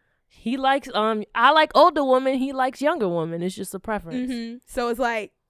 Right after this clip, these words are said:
Speaker 2: <laughs> it couldn't be considered preference if it's, if they're under the age, if the other person is under the age, under consenting age legally, is it still pre-, like, considered a preference, or if it, or is it pervertish?
Speaker 1: It's
Speaker 2: Like,
Speaker 1: very perverted.
Speaker 2: <laughs>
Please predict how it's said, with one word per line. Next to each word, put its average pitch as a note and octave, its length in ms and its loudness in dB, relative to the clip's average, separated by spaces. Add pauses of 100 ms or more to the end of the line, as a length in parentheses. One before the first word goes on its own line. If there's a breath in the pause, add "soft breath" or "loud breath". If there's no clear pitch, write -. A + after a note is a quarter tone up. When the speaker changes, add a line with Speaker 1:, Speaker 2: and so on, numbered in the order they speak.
Speaker 2:
<laughs> - 240 -20
it C4 720 -4
couldn't G4 300 -2
be F4+ 120 -6
considered D#4+ 480 -4
preference D#4+ 380 -2
if C4+ 140 -10
it's, C#4 140 -14 (160)
if A#3 140 -6
they're B3+ 280 -4
under A3+ 280 -4
the C4+ 180 -6
age, D#4 220 -6
if G#3 160 -10
the A3 80 -6
other A#3 200 -10
person B3 320 -6
is A3 120 -14
under A3+ 260 -8
the A3 180 -6
age, G#3 600 -8 (360 soft breath)
under B3+ 220 0
consenting B3 400 -6
age G#3+ 300 -6
legally, G3+ 640 -8 (160)
is G#3+ 180 -2
it G#3 200 -8
still A#3 500 0 (420 loud breath)
pre-, - 140 -2 (160)
like, B3 300 -4
considered C4 320 -2
a A#3 40 -4
preference, E4+ 460 0
or A#3+ 160 2
if A#3+ 180 -4
it, A#3+ 120 -8 (100)
or A3 160 0
is G#3+ 140 -6
it A3+ 120 -6
pervertish? G3+ 680 -10
Speaker 1:
It's A3 80 -2
Speaker 2:
Like, G3 200 -2
Speaker 1:
very G3 300 -2
perverted. E3+ 520 -6
Speaker 2:
<laughs> G#4+ 60 -4